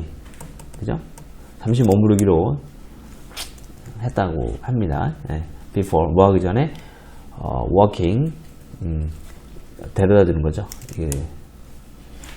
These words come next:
어, back to the campsite. 이게 데려가다.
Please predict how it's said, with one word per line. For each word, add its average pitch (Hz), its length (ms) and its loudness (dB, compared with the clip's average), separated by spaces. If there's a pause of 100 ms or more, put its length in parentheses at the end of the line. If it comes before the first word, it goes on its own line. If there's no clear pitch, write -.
(440)
어, 78 400 -2 (800)
back 113 240 6
to 143 160 6
the - 120 4
campsite. 131 720 -2
이게 120 140 0 (300)
데려가다. 113 560 -2